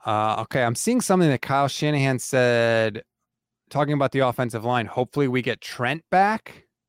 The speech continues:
Maybe he just misspoke. I haven't heard the audio 'cause I can't listen to it right now while I'm hosting the show. But as far as I know, Trent Williams is not injured. And if he is, dear God, what happened? Hopefully Kyle just misspoke.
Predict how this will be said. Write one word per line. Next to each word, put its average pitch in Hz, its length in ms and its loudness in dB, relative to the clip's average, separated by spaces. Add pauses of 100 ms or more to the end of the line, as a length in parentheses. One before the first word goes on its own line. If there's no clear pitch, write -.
(480)
Maybe 165 200 0
he 147 120 0
just - 240 -6
misspoke. 147 560 0
I 135 80 2
haven't 135 220 2
heard 151 340 0
the 120 140 -2
audio 127 280 2
'cause 110 140 -10
I 107 40 -4
can't 113 240 -6
listen 110 260 -8
to 120 100 -2
it 110 40 -2
right 107 160 -2
now 104 140 -2
while 98 140 -4
I'm 95 100 -8
hosting 107 300 -6
the 82 80 -8
show. 120 280 -2
But 92 120 -8
as - 80 -10
far 190 140 2
as 147 100 0
I 107 80 -6
know, 160 180 2
Trent 87 220 -6
Williams 95 260 -8
is 101 100 -12
not 101 160 -2
injured. 107 280 -4
And 104 160 -2
if 151 120 -2
he 127 200 -2
is, 131 240 -2 (260)
dear 160 160 0
God, 139 400 0
what 165 180 0
happened? 135 420 -2 (1300)
Hopefully 139 320 -2
Kyle 110 320 0
just 98 240 -14
misspoke. 87 600 -10